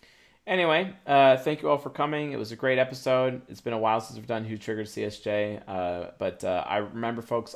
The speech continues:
I, I read, like, literally every comment. Um, and, uh,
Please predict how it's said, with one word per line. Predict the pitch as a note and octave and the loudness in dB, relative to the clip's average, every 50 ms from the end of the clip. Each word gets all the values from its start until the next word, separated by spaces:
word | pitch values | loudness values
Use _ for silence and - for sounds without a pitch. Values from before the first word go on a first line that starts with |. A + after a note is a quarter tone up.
| - - | -8 -4
I, | G2+ G#2+ A2 A2+ A2 A2 - - | -2 0 0 0 -2 -4 -2 -2
I | A#2 | -2
read, | A#2 A2 G#2+ A2 A2 G#2 G2 | 0 0 -2 -4 -4 -4 -4
like, | G2+ F#2+ F#2+ - - | -4 -4 -6 -6 -6
literally | G2 F#2 F#2 F#2+ G2 F#2 F2+ - - | -4 -2 -2 -2 -4 -4 -6 -6 -4
every | F#2 F2+ F2 - F2+ F2 | -6 -6 -6 -6 -12 -12
comment. | E2+ - - D2 D2+ D#2 D#2 D2+ C2 - - - _ _ _ _ _ - | -12 -12 -12 -12 -12 -10 -12 -12 -14 -16 -20 -20 _ _ _ _ _ -6
Um, | F#2+ F#2 F2 E2+ E2+ E2 E2 E2 E2 - _ _ _ - - - - _ _ - | -4 -2 0 0 0 -2 -4 -8 -14 -16 _ _ _ -20 -20 -20 -20 _ _ -8
and, | - G2+ G2 G2 G2 F#2+ F#2+ F#2 | -4 -2 -2 -2 -2 -2 -4 -4
uh, | G#2 G#2 G#2 G2+ G2+ G2 G2 G2 F#2+ F#2+ F#2+ F2 | -2 0 0 2 2 2 2 2 0 0 -2 -4